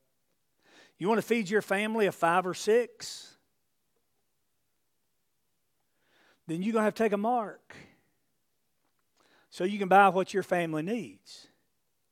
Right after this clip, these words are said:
But with the little bit of money that you're gonna have, you're gonna have just enough probably for you to eat a half a meal a day so your children can have maybe one full meal a day. That's what's gonna be going on in the tribulation.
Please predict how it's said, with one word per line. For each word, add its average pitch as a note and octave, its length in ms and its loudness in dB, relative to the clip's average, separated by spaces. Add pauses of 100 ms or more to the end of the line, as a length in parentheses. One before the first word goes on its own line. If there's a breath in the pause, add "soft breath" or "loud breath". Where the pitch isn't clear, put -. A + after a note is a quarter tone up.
(1300)
But F#3+ 120 2
with E3 100 -4
the E3+ 80 -2
little B3 240 8
bit A3+ 160 12
of G3 60 4
money A#3+ 260 4
that D3+ 120 -8
you're F3+ 120 0
gonna D3+ 160 0
have, D#3+ 200 2
you're G#3 80 -6
gonna G3+ 140 -2
have E3+ 140 0
just A3 240 0
enough G3 260 -2
probably F#3 500 2
for D#3+ 400 0 (1120 soft breath)
you G#3+ 200 0
to G3+ 120 6
eat G3+ 140 2
a D#3+ 60 4
half G3 300 4
a F3 80 0
meal D#3+ 240 2
a C#3+ 60 -2
day D3 220 0
so D#3 120 -8
your D3 220 -6
children F3+ 320 -4
can D3 140 -10
have C#3+ 180 -6
maybe C#3 220 -6
one C#3 200 -8
full E3+ 260 -6
meal A2+ 260 -10
a G2 60 -20
day. F#2+ 140 -16 (1300)
That's - 180 -8
what's A#3+ 160 -2
gonna G#3 200 -2
be F#3 100 0
going E3+ 280 -4
on D#3 80 -6
in C#3+ 40 -6
the C3 60 -12
tribulation. D3+ 500 -8